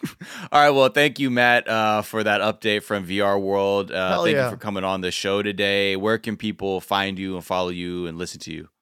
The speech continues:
Speaker 2: Oh, yeah, for sure. Uh, thank you for having me. Uh, you can, uh, follow me on Instagram at Matt Lieb Jokes. Uh,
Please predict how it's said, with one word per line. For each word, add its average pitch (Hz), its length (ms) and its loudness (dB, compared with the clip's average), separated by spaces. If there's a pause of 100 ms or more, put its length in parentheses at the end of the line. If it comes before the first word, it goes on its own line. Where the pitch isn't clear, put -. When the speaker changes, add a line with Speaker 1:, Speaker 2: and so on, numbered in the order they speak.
(200)
Speaker 2:
Oh, 190 160 4
yeah, 170 280 -2
for - 180 -10
sure. 175 380 -2
Uh, 147 300 2
thank 180 200 -4
you 196 80 -12
for 185 100 -2
having 160 320 0
me. 185 280 -8
Uh, 143 400 0
you 139 240 -6
can, 156 280 -8
uh, 139 160 0
follow 170 300 0
me 170 160 -4
on 156 160 0
Instagram 160 560 -4
at 139 160 -4
Matt 143 260 -2
Lieb 151 300 -6
Jokes. 147 680 -2
Uh, 139 480 4